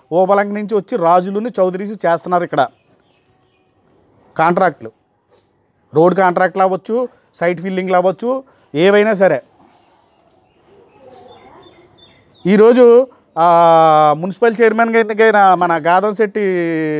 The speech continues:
బా-, బా-, ఆయన బావిడ భర్త శ్రీధర్ గారు ఉన్నారు కదా, అతనికి ఏంటి,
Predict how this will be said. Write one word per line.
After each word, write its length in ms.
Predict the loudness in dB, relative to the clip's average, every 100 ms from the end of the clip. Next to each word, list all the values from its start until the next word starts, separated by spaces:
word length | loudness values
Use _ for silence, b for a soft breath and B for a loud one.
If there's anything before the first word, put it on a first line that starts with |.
| -4 -4 -4 -2
బా-, 240 | 0 2
బా-, 160 | 2 2
ఆయన 180 | 0
బావిడ 280 | 0 0 0
భర్త 440 | 0 -4 0 0 0
శ్రీధర్ 320 | -2 -2 0
గారు 140 | 0
ఉన్నారు 180 | -2 -4
కదా, 340 | -4 -6 -8 -12 _ _ _ _ _ _ _ _ _ _ _ _ _ _ _ _ _ _ _ _ _ _ _ _ _ _ _ _ -4
అతనికి 440 | -2 0 0 2
ఏంటి, 480 | 0 0 -2 -2